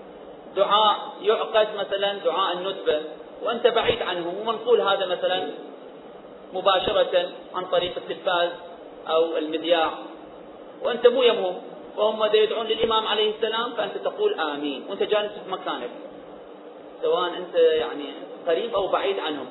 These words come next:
قد بعيد عنهم مثلًا في مدينة من المدن الإسلامية، نفترض، فرضوا، فرضوا في مكة في الكعبة يقرؤون دعاء الندبة مثلًا، وينقل على الهواء مباشرة، فأنت من، من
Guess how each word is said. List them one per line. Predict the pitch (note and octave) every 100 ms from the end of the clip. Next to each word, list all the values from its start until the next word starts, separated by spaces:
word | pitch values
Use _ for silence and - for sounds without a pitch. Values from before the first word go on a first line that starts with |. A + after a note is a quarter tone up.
| D3+
قد | - - - - -
بعيد | E3 A3
عنهم | - G3+ G3+ F3+ D3+
مثلًا | D#3+ E3+ D#3+ D#3
في | D#3+ D#3+ D#3
مدينة | D#3 G3+ F#3
من | E3+ D#3+
المدن | D3 F3 F3+ E3
الإسلامية، | D3+ D#3+ D#3+ D#3+ E3+ D#3+ D#3+ - - - E3
نفترض، | E3+ D#3 D#3 D3+ - D3
فرضوا، | D3+ C#3+ D#3+ E3
فرضوا | E3+ E3+
في | E3+ A3
مكة | G3+ - -
في | G#3
الكعبة | G3+ G3 F#3+ G#3 G#3+ - - - - - - -
يقرؤون | D#3+ E3+ E3+ G3+ F3+
دعاء | F3 F3+ F3+
الندبة | F3 F#3 E3+
مثلًا، | D#3+ D3 C#3 C3+ - -
وينقل | E3+ G#3 G3 F#3
على | E3+ F3+
الهواء | F3 E3+ E3 D#3+
مباشرة، | D3+ D3 D#3 C#3 C#3 B2+ - - - - - - -
فأنت | D#3+ E3 F#3+ F#3+
من، | E3+ G3
من | F#3 F#3